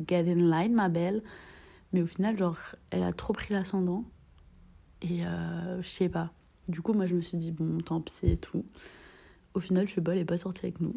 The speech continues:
Donc, je suis en mode, « Super, une de moins. » Ensuite, il y a eu une autre grognasse. Non, je rigole, elle était super sympa. Mais elle le tchatchait aussi. Et au final, euh, après, elle a tchatché un autre mec. Donc, j'étais en mode, « Super. <laughs> Working in my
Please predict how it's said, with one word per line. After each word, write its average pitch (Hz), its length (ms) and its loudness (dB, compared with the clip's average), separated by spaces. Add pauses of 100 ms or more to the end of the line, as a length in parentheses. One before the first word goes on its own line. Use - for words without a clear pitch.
(140)
Donc, 160 220 -4
je - 60 -14
suis 180 100 -8
en 180 40 0
mode, « 170 180 -2 (140)
Super, 185 580 0
une 185 160 4
de 180 100 2
moins. » 170 300 2 (160)
Ensuite, 190 320 -6
il 185 80 0
y - 20 2
a - 20 2
eu 175 120 2
une 240 160 6
autre 214 160 2
grognasse. 175 600 0 (560)
Non, - 280 -4
je - 60 -8
rigole, 160 280 -4
elle 160 80 -2
était 160 180 -8
super 170 240 -4
sympa. 160 240 0 (540)
Mais 180 80 4
elle 180 80 4
le 180 100 4
tchatchait 196 320 0
aussi. 226 440 -2 (180)
Et - 40 0
au 180 80 2
final, 185 360 2
euh, 170 300 2
après, - 220 -4
elle 214 60 2
a 190 60 0
tchatché 170 260 0
un 175 120 4
autre 165 200 -2
mec. 175 240 0
Donc, 160 160 0
j'étais - 160 -8
en 170 120 0
mode, « 160 180 -2 (120)
Super. - 960 -2 (840)
<laughs> 220 1040 -8
Working 254 560 4
in 226 80 6
my 175 180 2